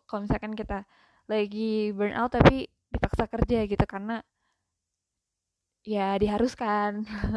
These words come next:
<laughs> Nah, untuk, nah, dari artikel kemarin itu tuh kita ngebah-, eh, khususnya ini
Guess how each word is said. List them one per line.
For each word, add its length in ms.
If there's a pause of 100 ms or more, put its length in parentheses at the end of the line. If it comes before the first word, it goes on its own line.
(100)
<laughs> 480
Nah, 160
untuk, 320 (720)
nah, 160
dari 400
artikel 320
kemarin 560
itu 160
tuh 400 (800)
kita 240
ngebah-, 640 (640)
eh, 300 (180)
khususnya 400
ini 320